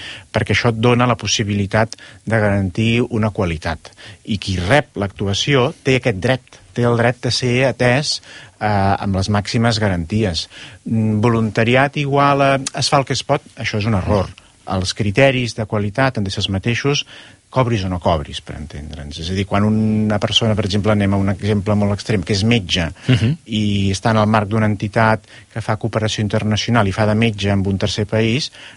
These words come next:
Speaker 1: mm, i ho fa sense cobrar, què vol dir? Que no cal que tingui la titulació de, de, de cirurgia i medicina per fer... No, li demanarem exactament el
Speaker 2: El
Speaker 1: mateix.
Speaker 2: mateix.
Speaker 1: Doncs això s'aplica a tots els nivells en què qualsevol activitat que es fa des del voluntariat se li ha de demanar el mateix rigor, qualitat, etcètera,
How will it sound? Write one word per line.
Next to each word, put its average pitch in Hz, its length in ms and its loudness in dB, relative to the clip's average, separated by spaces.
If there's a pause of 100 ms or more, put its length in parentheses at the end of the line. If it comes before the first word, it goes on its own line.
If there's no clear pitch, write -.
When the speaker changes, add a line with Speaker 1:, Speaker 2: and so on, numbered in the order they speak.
(120)
Speaker 1:
mm, 98 240 0
i 98 120 -2
ho 98 60 0
fa 104 140 2
sense 104 280 -2
cobrar, 110 320 -2
què 127 120 -2
vol 123 160 2
dir? 131 160 0
Que 107 120 -4
no 104 100 0
cal 117 160 2
que 120 120 -4
tingui 120 240 0
la 117 80 2
titulació 120 540 0
de, 117 260 2 (360)
de, 104 640 4
de 101 120 -2
cirurgia 113 640 0
i 110 60 2
medicina 113 440 2
per - 160 -2
fer... 120 160 -2
No, 82 320 -2
li 110 120 0
demanarem 92 360 2
exactament 127 520 2
el 92 80 0
Speaker 2:
El 87 180 0
Speaker 1:
mateix. 143 220 4
Speaker 2:
mateix. 117 280 2 (220)
Speaker 1:
Doncs 101 260 -2
això 139 220 -2
s'aplica 147 400 0
a 127 40 0 (260)
tots 151 340 4
els 120 140 -2
nivells 117 420 -2 (360)
en 110 140 -6
què 101 140 -6
qualsevol 101 480 -2
activitat 101 480 -4
que 101 60 -12
es - 80 -6
fa 95 120 0
des 92 140 0
del 95 100 0
voluntariat 98 640 0
se - 120 -4
li 92 60 -2
ha 90 60 0
de 92 80 2
demanar 110 460 2
el 160 60 2
mateix 135 500 0
rigor, 156 420 0
qualitat, 139 460 -2
etcètera, 143 460 -2